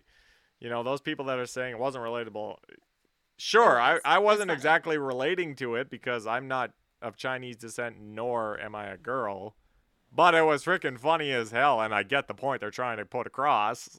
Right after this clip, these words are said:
Speaker 1: I'm not
Speaker 2: Yeah,
Speaker 1: that
Speaker 2: you still
Speaker 1: dumb.
Speaker 2: got secondhand embarrassment.
Speaker 1: <laughs> Oh, all the time.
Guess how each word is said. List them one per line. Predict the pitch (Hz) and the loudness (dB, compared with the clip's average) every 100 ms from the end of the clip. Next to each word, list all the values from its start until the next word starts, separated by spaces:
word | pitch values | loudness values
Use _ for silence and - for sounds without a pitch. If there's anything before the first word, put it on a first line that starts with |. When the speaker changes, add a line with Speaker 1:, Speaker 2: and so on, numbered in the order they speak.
| - | -14
Speaker 1:
I'm | 107 | -4
not | - | 2
Speaker 2:
Yeah, | 269 254 | 4 2
Speaker 1:
that | 247 | 0
Speaker 2:
you | |
still | 269 294 381 | 0 4 4
Speaker 1:
dumb. | |
Speaker 2:
got | 320 294 | 2 -2
secondhand | - 277 330 285 262 | -2 -6 -4 -4 -6
embarrassment. | 240 240 285 302 247 247 247 | -4 -2 -2 -4 -8 -10 -10
Speaker 1:
<laughs> | _ _ _ _ | _ _ _ _
Oh, | 117 | -4
all | 104 110 | -4 -4
the | 95 | -8
time. | - 92 85 | -10 -12 -12